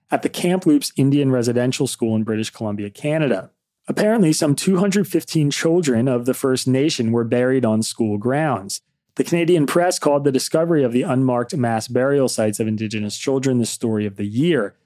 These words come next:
as other sites have been found across Canada. However, nearly two years later, no graves have been confirmed. Further, some attempts to recover human remains suspected at other schools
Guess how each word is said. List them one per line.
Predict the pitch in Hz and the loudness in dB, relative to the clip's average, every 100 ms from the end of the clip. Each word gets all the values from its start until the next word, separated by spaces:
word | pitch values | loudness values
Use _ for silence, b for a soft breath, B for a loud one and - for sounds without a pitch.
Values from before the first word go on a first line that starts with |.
| _ | _
as | 127 | -2
other | 131 131 135 | 0 0 0
sites | - 110 104 | 0 -2 -4
have | 110 | -6
been | 110 | -6
found | - 107 104 | -4 -6 -6
across | 104 - 98 - | -8 -8 -10 -12
Canada. | - 139 208 110 95 - _ _ _ - | -8 -4 -2 -2 -4 -10 _ _ _ -4
However, | 147 190 156 143 - | 0 2 4 2 2
nearly | 139 143 139 131 | 2 4 2 0
two | - | 0
years | 175 160 135 120 | 0 2 0 0
later, | 131 175 127 123 - | 0 2 2 0 -2
no | - 131 170 | 0 0 0
graves | 147 107 101 - | 0 0 -2 -4
have | 123 | -6
been | 107 101 101 | -4 -6 -8
confirmed. | 113 - 185 165 110 - - _ _ _ - | -14 -4 -2 0 -2 -8 -18 _ _ _ 2
Further, | 208 214 139 139 | 4 6 4 2
some | - 156 202 | 0 0 0
attempts | 247 139 110 - | 0 0 -2 -2
to | 117 | -2
recover | 117 - - 175 110 | -2 -2 -2 0 0
human | - 135 131 | 0 0 2
remains | 120 117 139 165 107 123 | 2 0 0 0 0 -2
suspected | - - - 127 139 117 | -4 -6 -4 -4 -2 -2
at | 110 | -4
other | 143 113 | -4 -4
schools | 101 - 165 147 123 | -4 -2 2 2 2